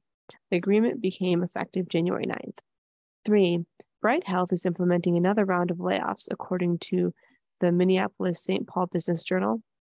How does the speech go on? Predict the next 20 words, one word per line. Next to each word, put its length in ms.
According 360
to 80
WARN 320
Act 260
filings, 540
the 100
company 320
will 140
lay 160
off 160
sixty-eight 480
employees 640
in 140
Bloomington, 500
Minnesota, 680
at 120
its 160
headquarters 640
April 240
first. 480